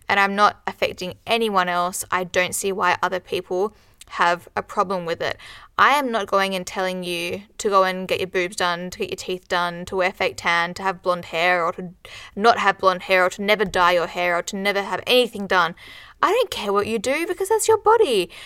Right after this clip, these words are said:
and you're gonna make those decisions whether or not I've made those same decisions too. You might see me and think, "Oh no, I never wanna do that because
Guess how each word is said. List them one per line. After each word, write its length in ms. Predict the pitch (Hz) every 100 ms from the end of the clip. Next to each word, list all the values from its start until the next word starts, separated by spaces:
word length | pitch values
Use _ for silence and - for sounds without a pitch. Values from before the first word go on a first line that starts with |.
| -
and 120 | 247
you're 120 | 262 302
gonna 160 | 311
make 200 | 254 240
those 180 | 240 240
decisions 760 | 240 214 226 202 180 240 269 -
whether 280 | 254 254
or 80 | 240
not 340 | 214 190 247 - - - -
I've 320 | 202 220 -
made 360 | 214 202 196 185
those 440 | 190 185 185 - _ _
same 500 | - 214 202 196 196 _ -
decisions 800 | 196 - 190 185 185 180 - -
too. 380 | - - 180 - 185
You 120 | 247
might 240 | 294 -
see 220 | - 262
me 360 | 269 226 208 254 - - -
and 100 | 233
think, 360 | 220 247 233 - -
"Oh 340 | 262 269 202 180
no, 240 | 185 202
I 240 | 220 196
never 440 | 202 170 165 208 208
wanna 240 | 185 180
do 220 | 175 185
that 240 | 180 185 -
because 360 | 185 190 -